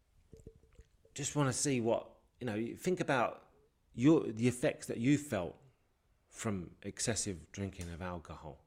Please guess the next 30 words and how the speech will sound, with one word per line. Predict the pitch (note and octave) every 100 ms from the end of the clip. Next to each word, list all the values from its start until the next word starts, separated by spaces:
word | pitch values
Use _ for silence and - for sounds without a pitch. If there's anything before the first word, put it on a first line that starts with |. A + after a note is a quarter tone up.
| _ _ _ _ _ _ _ _ _ _ _ -
And | C3+ D3 G2
you're | A#2 E3
not | G3+ C#3+
listening | A#2+ - G2+ F#2+
to | -
this | F2+ -
podcast | G2+ F2 F#2 F2+ -
because | F#2+ - E2
you, | F#2 F#2 D#2+ - D#2+ E2
you | F2
know, | D2 C2+ _ -
I | G2 -
don't | F2+ F2+ E2+
be-, | F#2
think | - G2 F2+
you | F#2
probably | - - E2+ F2
listen | F2 F2+
to | D#2+
this | E2
podcast | - F2 - F2+ F2 -
because | F2 F2 - - - - - _ _ -
you're | F#2 F#2 F2+ E2 _ _ -
curious | - C3+ C3 A2+ F2+ - - - _ _ _ -
about | F2 F#2 F#2+
becoming | F#2+ F2+ F2+ F#2
an |
alcoholic | F2+ E2+ D#2 D#2 G#2 E2 - - _ -
<laughs> | - - - _ - - B2 -
or | A#2 A#2 G#2